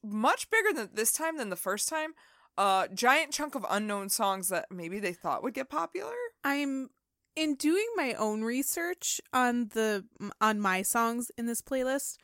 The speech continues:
Speaker 2: I'm pretty sure that at least for this iteration of Now, um, it was released by M C A Records
Speaker 1: Mm-hmm.
Speaker 2: because most of the bands and the groups that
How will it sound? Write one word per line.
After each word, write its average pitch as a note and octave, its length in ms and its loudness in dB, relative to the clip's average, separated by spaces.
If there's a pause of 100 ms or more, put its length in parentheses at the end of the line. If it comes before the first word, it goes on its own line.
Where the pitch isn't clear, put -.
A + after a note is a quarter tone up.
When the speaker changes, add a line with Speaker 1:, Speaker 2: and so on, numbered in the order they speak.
(720)
Speaker 2:
I'm B3 240 2
pretty C#4 420 0
sure A#3 500 2
that G#3 400 2
at G#3 160 2
least A3+ 440 -2
for G3+ 340 0
this F#3+ 460 2
iteration B3 840 0
of F3+ 280 0
Now, F#3 500 -2 (800)
um, F#3+ 640 2 (280)
it A3+ 140 6
was G#3 420 2
released G#3+ 480 0
by G#3 160 4
M F#3+ 220 -4
C G3+ 280 0
A F#3 60 -2
Records B3 680 -4
Speaker 1:
Mm-hmm. F#3 260 -12 (260)
Speaker 2:
because G#3+ 400 2
most A#3+ 300 2
of A4 80 -2
the F#4 60 4
bands B3 680 0
and G#3+ 180 0
the G3 60 -2
groups A3 500 -2
that G3 160 2